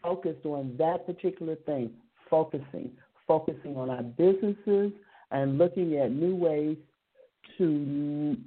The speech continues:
not only survive, but to, to rebuild our businesses, okay? Um, Chicago's Black Business Network has been supporting small business owners since, uh, two thousand eight. This broadcast started in two thousand nine. We don't do as many as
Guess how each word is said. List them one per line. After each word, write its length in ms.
not 260
only 340
survive, 640
but 320
to, 320
to 80
rebuild 560
our 140
businesses, 680
okay? 360
Um, 400
Chicago's 420
Black 240
Business 360
Network 540
has 240
been 160
supporting 720
small 280
business 360
owners 380
since, 160
uh, 380
two 100
thousand 640
eight. 240
This 120
broadcast 480
started 300
in 140
two 120
thousand 500
nine. 260
We 100
don't 200
do 180
as 140
many 520
as 120